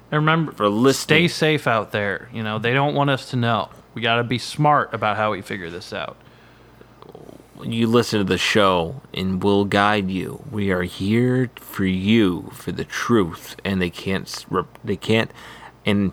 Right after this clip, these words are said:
Speaker 2: believe me, they will try to suppress our voices, and they will not be able to be successful. So East to West, listen to this every night. I'm coming out of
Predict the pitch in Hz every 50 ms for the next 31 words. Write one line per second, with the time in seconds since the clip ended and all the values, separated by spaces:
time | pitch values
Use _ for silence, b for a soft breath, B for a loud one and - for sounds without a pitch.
0 | - - - 90 92 92 98 98 104 107 - 123 123 123 123 107 98 92 92 151
1 | 151 - - - 107 107 95 92 - - - - - 98 98 - - 92 90 -
2 | 98 101 104 - - 131 127 107 104 98 95 95 95 95 95 92 101 98 101 101
3 | 101 101 98 - - - 107 104 98 110 101 92 - - - 101 95 - - 95
4 | 90 - - - 123 123 113 - - 117 104 87 - B B B B B B B
5 | B B - - - 104 - - 131 123 107 - - - 98 104 107 101 - -
6 | - - - 98 - - 110 95 95 92 95 104 107 113 110 - - - - -
7 | - B B B B B B B B B B - - - - 135 120 101 95 87
8 | 85 90 95 104 - - - - - 107 98 98 - - - 98 98 98 95 87
9 | - - - 95 95 92 92 90 - - - - 98 95 92 90 90 90 90 90
10 | 90 87 - - -